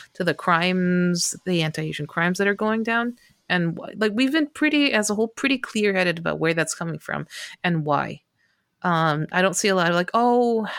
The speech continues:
I d-, don't, don't worry about it. It's not, not a big deal," you know, blah, blah, blah.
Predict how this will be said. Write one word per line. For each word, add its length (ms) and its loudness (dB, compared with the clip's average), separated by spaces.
I 260 -6
d-, 200 -4
don't, 280 -2
don't 160 0
worry 180 2
about 260 2
it. 100 2
It's 180 0
not, 240 2
not 140 4
a 60 2
big 200 -2
deal," 560 0
you 140 -4
know, 60 -8
blah, 160 -6
blah, 120 -2
blah. 160 -4